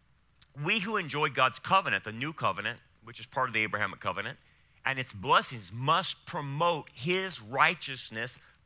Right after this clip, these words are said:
publicly. We must become a teacher of righteousness. That's what we're called to do. Now, that's part of the Great Commission, but people don't associate that with this.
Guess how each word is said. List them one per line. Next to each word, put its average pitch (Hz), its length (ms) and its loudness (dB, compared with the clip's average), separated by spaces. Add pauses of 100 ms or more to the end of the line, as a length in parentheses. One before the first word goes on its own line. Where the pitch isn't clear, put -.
(120)
publicly. 165 1000 -4 (920)
We 151 100 -6
must 165 280 0
become 202 540 4
a 123 160 -2
teacher 123 460 -4 (100)
of 110 260 -4
righteousness. 95 1120 -4 (280)
That's 170 320 0
what 151 140 -8
we're 139 100 -2
called 113 280 -4
to 127 80 -10
do. 123 180 0 (220)
Now, 147 160 6
that's 190 180 8
part 185 240 6
of 143 60 0
the 135 80 4
Great 131 240 6
Commission, 156 460 4 (720)
but 151 140 -2
people 247 260 2
don't 190 280 2
associate 185 680 2 (480)
that 131 300 6 (140)
with 165 240 2
this. - 580 4